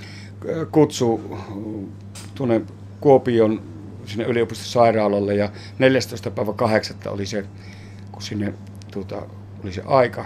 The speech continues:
ja tuota, siellä ilmoitettiin, että mulla on vasemman keuhkon yläosassa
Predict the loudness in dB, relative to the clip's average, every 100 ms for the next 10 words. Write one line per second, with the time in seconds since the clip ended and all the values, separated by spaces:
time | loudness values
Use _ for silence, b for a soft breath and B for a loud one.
0 | -8 -8 -6 -4 -4 4 6 6 2 0
1 | -2 -6 -8 -8 -8 -8 -6 -6 -4 -4
2 | -2 -2 -2 -4 -4 -6 -4 -2 -4 -6
3 | -8 -10